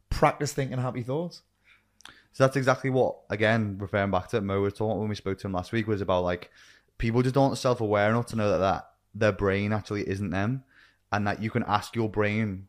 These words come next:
Speaker 2: for another thought
Speaker 1: Mm-hmm.
Speaker 2: to, to, to change the
Speaker 1: Mm-hmm.
Speaker 2: mood that, that
Speaker 1: That's
Speaker 2: you're
Speaker 1: mad.
Speaker 2: in. Yeah, and, and he, I think he labeled his, like, I don't know, Brenda or something like that, and he,
Speaker 1: Aye.
Speaker 2: he often talks to it and asks it for a different thought. And
Speaker 1: Yeah.
Speaker 2: he'll go again, they'll give me another one,
Speaker 1: Yeah.
Speaker 2: give me another one, until he
Speaker 1: Yeah.
Speaker 2: gets to the happy thought, which then changes
Speaker 1: What's
Speaker 2: his
Speaker 1: mad
Speaker 2: mood.
Speaker 1: is that it actually, if you're pissed off, right, and this is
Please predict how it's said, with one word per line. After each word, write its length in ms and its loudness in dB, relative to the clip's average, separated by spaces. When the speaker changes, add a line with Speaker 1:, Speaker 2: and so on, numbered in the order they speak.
Speaker 2:
for 120 -4
another 300 -2
thought 540 -2
Speaker 1:
Mm-hmm. 140 -4
Speaker 2:
to, 120 -2
to, 300 -4
to 200 -8
change 580 -2
the 80 -2
Speaker 1:
Mm-hmm. 100 0
Speaker 2:
mood 280 0
that, 120 0
that 180 -8
Speaker 1:
That's 160 0
Speaker 2:
you're 180 2
Speaker 1:
mad. 80 2
Speaker 2:
in. 140 -4
Yeah, 200 0
and, 220 0
and 100 0
he, 200 2
I 80 -6
think 160 0
he 100 0
labeled 440 2
his, 180 2
like, 260 -2
I 60 -8
don't 80 -4
know, 80 -6
Brenda 440 0
or 60 0
something 200 -4
like 120 -2
that, 260 0
and 100 -6
he, 60 -2
Speaker 1:
Aye. 160 -2
Speaker 2:
he 140 -2
often 260 -2
talks 420 -2
to 120 -2
it 60 0
and 80 -2
asks 200 -4
it 80 -8
for 80 0
a 80 2
different 360 -4
thought. 320 -4
And 100 -6
Speaker 1:
Yeah. 60 -2
Speaker 2:
he'll 100 4
go 140 4
again, 260 2
they'll 120 0
give 140 -2
me 60 0
another 160 -2
one, 160 -2
Speaker 1:
Yeah. 180 -2
Speaker 2:
give 160 0
me 80 4
another 220 0
one, 100 2
until 220 0
he 60 4
Speaker 1:
Yeah. 60 -2
Speaker 2:
gets 240 0
to 60 0
the 60 4
happy 240 -2
thought, 200 0
which 120 0
then 220 -2
changes 260 -4
Speaker 1:
What's 140 2
Speaker 2:
his 80 0
Speaker 1:
mad 200 8
Speaker 2:
mood. 80 6
Speaker 1:
is 60 2
that 180 4
it 60 4
actually, 480 0
if 140 -6
you're 100 -4
pissed 320 0
off, 260 2
right, 240 -2
and 100 -4
this 140 -4
is 160 -6